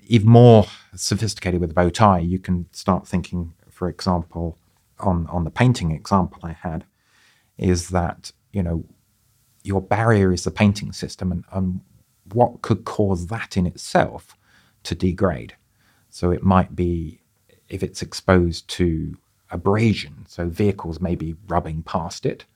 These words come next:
What would you do about that? Well, actually, you might want to put very weak barrier, just lines on the, on the ground that people don't bump into it, or you might actually put a physical barrier in front of this critical piece of infrastructure that, that it doesn't get, uh, abraded on the paper.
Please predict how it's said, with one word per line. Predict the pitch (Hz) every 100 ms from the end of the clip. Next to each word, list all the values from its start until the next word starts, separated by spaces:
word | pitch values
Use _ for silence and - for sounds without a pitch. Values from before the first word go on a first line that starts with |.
| _ _ _ _
What | 101 -
would | -
you | 95 90
do |
about | 80 82 -
that? | 104 113 -
Well, | 92 90 87 _ _ _ _ -
actually, | 107 - 87
you | 87
might | 90 -
want | 92 90
to | -
put | 92 - _ _ _ _
very | - 82 85
weak | 82 92 - -
barrier, | 90 95 95
just | 92 95
lines | 95 95 95 92 92
on | 87
the, | 87 85 -
on | 90 87
the |
ground | - 101 117 104
that |
people | - 90 90
don't | 90 -
bump | 98 95
into | 156 -
it, | - -
or | 101
you | 92
might | 98 90
actually | 71 - 92
put | - 85
a |
physical | - 113 90 92
barrier | 98 92 87 87
in |
front | 85 87 -
of |
this | 82 -
critical | - 85 - 82
piece | 87 -
of | 87
infrastructure | 82 - 82 - -
that, | 78 - _ _ _ _ _
that | 85
it | -
doesn't | 82 78 69
get, | - - - -
uh, | 80 -
abraded | 80 87 90 78 82
on | 80
the | 80
paper. | 101 -